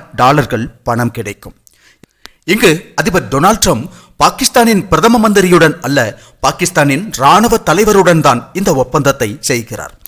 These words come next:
எத்தனை பேர் இதை கவனித்தார்கள் என்று தெரியவில்லை. அதாவது, பாகிஸ்தானின் ராணுவத்திற்கும் அமெரிக்காவிற்கும் இடையேதான் இந்த ஒப்பந்தம்.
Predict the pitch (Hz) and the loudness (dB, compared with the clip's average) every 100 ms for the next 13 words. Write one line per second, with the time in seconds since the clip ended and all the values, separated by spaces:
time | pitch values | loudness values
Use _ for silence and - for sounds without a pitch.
0 | - - - 170 - 254 170 170 - - | -20 -14 -6 -4 2 2 2 -2 -4 -4
1 | 143 135 117 127 160 220 208 202 180 151 | -2 -2 -2 -2 -2 -2 -4 -2 -2 0
2 | 139 107 - 127 110 104 92 82 _ - | -2 -4 -6 -6 -6 -8 -12 -18 _ -20
3 | _ - 165 135 - - 143 - - 170 | _ 0 0 0 -6 -2 -2 0 -2 2
4 | 160 151 - 123 131 185 170 - 156 151 | 2 2 -2 0 2 2 0 -2 -4 -4
5 | - - - 120 160 196 185 160 160 156 | -6 -12 -10 -4 -4 0 0 0 -2 -2
6 | 135 127 127 117 107 - 147 123 110 104 | -2 -2 0 -2 -4 -6 -2 0 -2 -4
7 | 110 87 | -8 -10